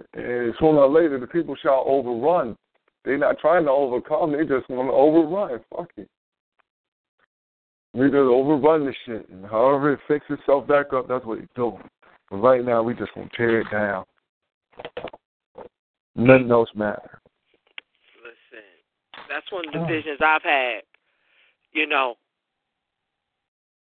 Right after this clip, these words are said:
Speaker 2: the ability to see this shit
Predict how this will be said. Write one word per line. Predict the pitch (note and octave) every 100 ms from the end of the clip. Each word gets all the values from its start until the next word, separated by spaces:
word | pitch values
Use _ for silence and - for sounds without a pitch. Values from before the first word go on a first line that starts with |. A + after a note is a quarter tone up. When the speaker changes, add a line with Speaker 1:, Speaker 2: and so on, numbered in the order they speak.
| _ _ _ -
Speaker 2:
the |
ability | D#3 D3 G3+ G#3+ G#3 G#3+ -
to | D3+ -
see | - A3 F#3+
this | F#3 G3 - -
shit | D#3+ B2+